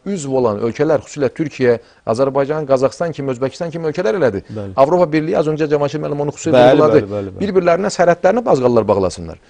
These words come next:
Speaker 1: Ona görə də Avropa Birliyinin gələcəyi ilə bağlı məsələlər şübhə altında ikən, Türk Dili Dövlətlərin Əməkdaşlıq Şurası fövqəladə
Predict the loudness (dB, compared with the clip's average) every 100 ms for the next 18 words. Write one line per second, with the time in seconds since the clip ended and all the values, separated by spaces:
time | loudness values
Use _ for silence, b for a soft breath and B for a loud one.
0 | b b -2 0 0 0 0 2 0 0
1 | -2 -2 0 0 0 2 4 4 4 4
2 | 4 2 2 0 -2 -2 -4 -2 -4 -4
3 | -2 0 0 -2 2 2 2 0 0 0
4 | -8 b b b b _ -6 -6 -6 -2
5 | 0 0 0 -2 -2 -6 -4 -6 -8 -10
6 | -4 -4 -4 -4 -2 0 2 2